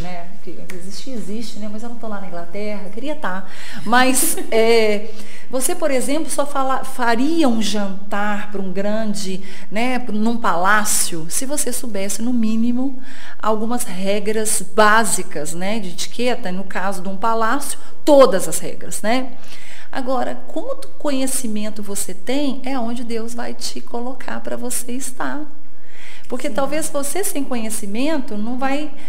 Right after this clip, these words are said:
Speaker 1: entrar em alguns lugares, mas talvez você com esse conhecimento, ao entrar nesse lugar, você vai trazer o princípio.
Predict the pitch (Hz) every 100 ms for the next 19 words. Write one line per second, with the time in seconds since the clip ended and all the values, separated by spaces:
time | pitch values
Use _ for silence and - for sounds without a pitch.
0 | - - 247 247 254 269 339 339 233 202
1 | 190 180 170 143 143 - - 185 196 196
2 | 196 233 254 208 202 226 226 208 208 240
3 | 302 - 208 190 196 180 190 220 190 185
4 | 208 202 214 214 233 247 214 - 185 170
5 | 180 202 202 185 180 175 175 175 180 175
6 | - 202 - 165 -